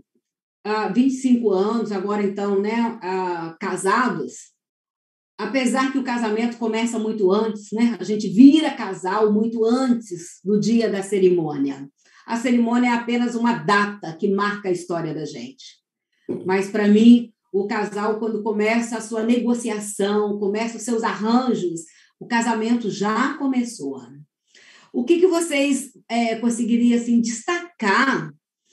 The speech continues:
do que que seria o errado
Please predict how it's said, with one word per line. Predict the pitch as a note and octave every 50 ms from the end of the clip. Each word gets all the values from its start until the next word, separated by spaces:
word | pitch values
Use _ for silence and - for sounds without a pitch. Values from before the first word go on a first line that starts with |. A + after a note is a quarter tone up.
| _ _ _
do | F#3 G#3+ A#3
que | A#3 D#4
que | - -
seria | - E4 D4 C#4 C4 C#4+ D4+ D#4 D4 C4+ A3+ G3+ F#3+ F3+ F4+ F4 - - _ _
o | - C#4
errado | D#4+ E4 D#4+ - F3 D3+ C3+ C#3+ F3 G3 G4+ F#4+ F3 D#3+ D3 D3 E3+ D#3+ C#3 C3+ C3+ C3